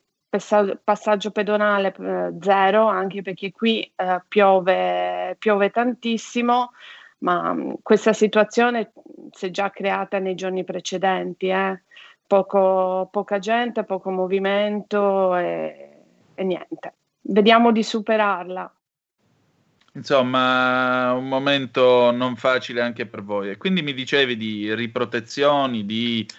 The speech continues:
Speaker 1: Sì.
Speaker 2: eh, varie soluzioni, diciamo così, anche a volte credo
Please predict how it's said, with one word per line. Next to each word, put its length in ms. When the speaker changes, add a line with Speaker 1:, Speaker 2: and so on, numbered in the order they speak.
Speaker 1:
Sì. 160
Speaker 2:
eh, 560
varie 440
soluzioni, 600
diciamo 360
così, 280
anche 280
a 20
volte 380
credo 480